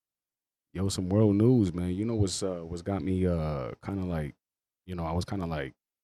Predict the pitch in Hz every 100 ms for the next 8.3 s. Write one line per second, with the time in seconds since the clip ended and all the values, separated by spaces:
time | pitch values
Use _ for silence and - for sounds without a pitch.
0 | _ _ _ _ _ _ _ _ _ _
1 | _ _ _ _ _ _ _ 73 - -
2 | 90 104 101 78 69 85 78 67 62 -
3 | - 92 113 _ 85 80 76 71 - _
4 | 85 - 104 95 87 85 78 - 76 71
5 | 67 - - _ 90 - 135 156 117 101
6 | 92 123 101 107 110 92 104 98 - 120
7 | 82 92 117 104 95 82 92 92 82 78
8 | 85 82 76